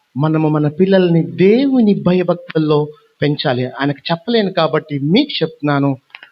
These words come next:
మనందరికీ కూడా ప్రేమపూర్వకమైనటువంటి వినతి, మన పిల్లల్ని దేవుని భయభక్తులలో పెంచుదాము. ఆయన దేవుడు గనక ఆయన మాట సత్యము,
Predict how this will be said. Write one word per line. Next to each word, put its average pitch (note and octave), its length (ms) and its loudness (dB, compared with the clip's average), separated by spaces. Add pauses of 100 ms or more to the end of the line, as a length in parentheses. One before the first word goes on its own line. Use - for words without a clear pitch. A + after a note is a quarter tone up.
మనందరికీ F#3 460 2
కూడా E3+ 240 0
ప్రేమపూర్వకమైనటువంటి E3 1080 -2
వినతి, D#3 880 2 (360)
మన C#3 140 2
పిల్లల్ని E3 680 2 (320)
దేవుని D#3+ 520 2
భయభక్తులలో C#3+ 1040 0 (400)
పెంచుదాము. B2+ 1000 0 (120)
ఆయన C#3+ 240 0
దేవుడు F#3 720 4
గనక D3 300 0 (440)
ఆయన C#3+ 180 4
మాట E3 420 2 (840)
సత్యము, C#3+ 640 0